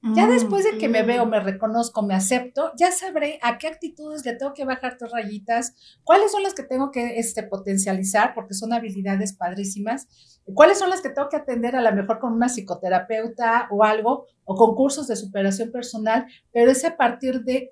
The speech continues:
Speaker 1: reconocerme y aceptarme. Esas son como dos, dos, eh, palabras para mí su-, súper importantes, y eso me ayuda a vivir con mayor conciencia conmigo misma y con mis seres queridos.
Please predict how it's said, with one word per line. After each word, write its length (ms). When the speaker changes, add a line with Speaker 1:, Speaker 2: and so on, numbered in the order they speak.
Speaker 1:
reconocerme 880
y 120
aceptarme. 680
Esas 200
son 160
como 280
dos, 400
dos, 500
eh, 320
palabras 420
para 280
mí 160
su-, 340
súper 340
importantes, 760
y 140
eso 180
me 100
ayuda 260
a 40
vivir 300
con 120
mayor 280
conciencia 680
conmigo 540
misma 580
y 160
con 160
mis 180
seres 400
queridos. 640